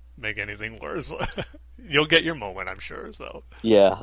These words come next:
Speaker 2: I didn't either. And sixty-seven point seven did,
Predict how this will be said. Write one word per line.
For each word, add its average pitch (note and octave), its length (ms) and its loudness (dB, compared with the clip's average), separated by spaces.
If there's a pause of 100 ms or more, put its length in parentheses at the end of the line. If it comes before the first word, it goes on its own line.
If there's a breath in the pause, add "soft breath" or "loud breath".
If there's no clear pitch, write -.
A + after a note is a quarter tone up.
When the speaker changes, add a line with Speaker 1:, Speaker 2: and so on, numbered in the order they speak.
Speaker 2:
I A#2 420 8
didn't G#2 320 4
either. G2 460 4
And G2+ 280 -4
sixty-seven B2 840 2
point A#2 320 -4
seven A2 540 2
did, B2 340 4